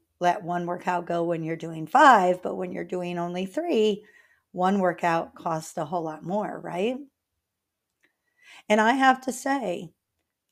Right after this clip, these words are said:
I let my fitness get away from me. Now, that's not to say that I'm an unhealthy person.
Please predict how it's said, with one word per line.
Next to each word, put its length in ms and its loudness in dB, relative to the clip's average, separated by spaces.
I 280 0
let 340 0
my 320 -6
fitness 960 -4
get 160 -4
away 240 -2
from 220 -10
me. 300 -16
Now, 180 4
that's 300 6
not 260 0
to 120 -8
say 520 2
that 220 -2
I'm 260 -4
an 160 -4
unhealthy 640 -6
person. 560 -8